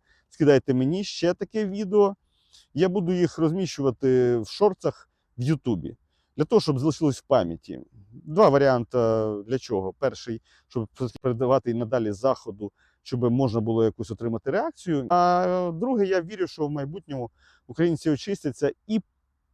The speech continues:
притягнуть до відповідальності всіх тих, хто виконував ці злочинні накази. Звичайно, Зеленський повинен відповісти однозначно з усією бандою, командою, але і оті всі тацикуни, оті всі професійні військові,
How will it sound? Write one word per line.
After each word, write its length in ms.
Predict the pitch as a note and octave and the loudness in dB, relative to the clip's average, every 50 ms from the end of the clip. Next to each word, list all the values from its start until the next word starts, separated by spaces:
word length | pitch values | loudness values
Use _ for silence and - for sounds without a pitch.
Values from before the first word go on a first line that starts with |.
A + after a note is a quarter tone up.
| _ _ _ _ | _ _ _ _
притягнуть 840 | - A#3+ C4+ C4 G3 - - B3+ A#3+ G#3 E3+ D#3+ D3+ C#3+ C#3 B2+ | 4 6 6 6 4 6 6 8 10 10 8 8 6 4 2 2
до 100 | B2 C3+ | 0 0
відповідальності 1040 | A#2+ B2 A#2+ - _ - C3+ A#2+ B2 B2+ D#3 G#3+ A#3+ A#3+ G#3+ F#3 D#3 - _ D3+ C3 - _ _ _ _ _ _ | 0 0 -4 -4 _ -4 -4 -4 -4 0 2 2 2 2 0 -4 -6 -6 _ -14 -14 -14 _ _ _ _ _ _
всіх 380 | - - - A3 A3 G3 - - | -20 -8 -2 0 0 0 0 -4
тих, 220 | _ - B3+ A3 | _ -2 -2 -2
хто 420 | - - _ _ F#3+ F#3+ G3 G3+ F#3+ | -2 -10 _ _ 6 8 8 8 6
виконував 460 | D#3+ E3+ - - F3+ E3 D3 C3+ A2+ | 4 2 0 2 0 2 2 0 -2
ці 100 | - B2 | -4 -4
злочинні 400 | A2+ A#2+ A2 - - A#2 A2 G#2+ | -4 -4 -4 -4 -8 -8 -8 -6
накази. 400 | A2 G#2+ - _ E2 D2 - _ _ _ _ _ _ | -8 -10 -8 _ -8 -10 -10 _ _ _ _ _ _
Звичайно, 300 | - A3 - G3+ C#3 B2+ | -4 0 2 2 2 2
Зеленський 420 | A#2 D3+ F#3+ F3+ D3 - - B2 | 2 2 2 2 2 -2 -6 -10
повинен 420 | A2+ - C#3+ C3+ B2+ B2 A#2+ G#2+ - - | -6 -4 -4 -2 -2 -2 -2 -4 -6 -10
відповісти 560 | B2+ B2 G#2 - - C3+ B2 A#2+ - - - | -10 -12 -12 -8 -8 -8 -8 -8 -10 -6 -8
однозначно 580 | B2 B2 C#3+ C#3 E3+ B3+ C4+ C4 - - F3+ E3 | -6 -4 -4 -4 -2 -2 -4 -4 -4 -4 -4 -2
з 40 | D3+ | -2
усією 320 | D3+ - F3 E3+ D#3+ C#3+ | -2 0 2 2 2 4
бандою, 400 | C3+ D3 D3 C#3 C3 C3 C3 B2 | 4 2 2 2 2 0 -2 -2
командою, 480 | - - C3 B2 B2 A#2 G#2+ G#2 A#2 - _ _ - - | -2 -6 -8 -6 -6 -8 -8 -10 -16 -20 _ _ -20 0
але 260 | - - F3+ F#3+ G#3 - | 4 6 8 8 6 4
і 140 | - A3 A3 | 2 0 2
оті 360 | A3 A3 F3+ - - G#3+ G#3 | 2 2 0 0 -2 -2 0
всі 260 | E3 - - - F#3 D#3+ | 0 -2 -6 -6 -8 -8
тацикуни, 720 | - - C3+ - - C#3+ - - D3 D#3+ F#3 A3 C#4 C4 | -6 -8 -12 -8 -10 -10 -6 -4 -2 -2 -2 -2 -4 -4
оті 180 | C#3+ - - C#3 | -6 -6 -6 -10
всі 160 | - - C#3 | -8 -8 -10
професійні 760 | - - F3 D#3+ - - D#3 - - F#3 E3+ D#3 D3 D3 C#3 | -2 0 0 0 0 -2 -8 -6 -6 -6 -4 -2 -2 -2 -2
військові, 600 | C#3 C3 - - _ G3 G#3+ B3+ C#4 A3 D3 A2+ | -4 -6 -8 -12 _ -4 -2 -2 -2 -2 -4 -6